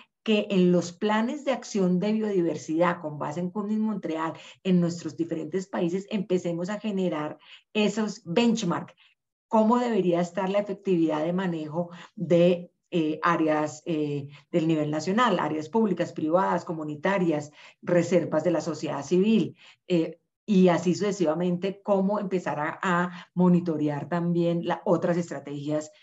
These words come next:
eh, de conservación? Y ahí pues vamos a estar trabajando mucho con Clara Matallana, quien es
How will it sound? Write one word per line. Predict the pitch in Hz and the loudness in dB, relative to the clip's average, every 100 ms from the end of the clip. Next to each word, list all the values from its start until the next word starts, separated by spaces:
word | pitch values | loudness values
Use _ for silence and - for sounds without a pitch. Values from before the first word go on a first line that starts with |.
| _ - | _ -4
eh, | 170 147 147 - | 0 0 -2 -2
de | 165 | -2
conservación? | 151 147 143 - 143 226 240 185 | -2 -6 -6 -6 -4 0 2 2
Y | |
ahí | 156 147 147 | 2 0 -2
pues | 180 175 | -4 -2
vamos | 170 165 175 - - - - | -2 0 -4 -6 -20 -20 -6
a | 180 | -4
estar | 175 151 | -2 -2
trabajando | 185 185 160 151 160 | 2 0 0 -2 -2
mucho | 175 175 180 | 0 0 -2
con | 185 170 | -2 -4
Clara | 160 143 151 | -4 -4 -4
Matallana, | 170 156 143 143 143 156 | -4 -4 -4 -6 -8 -8
quien | - 165 | -6 -8
es | 147 147 | -6 -10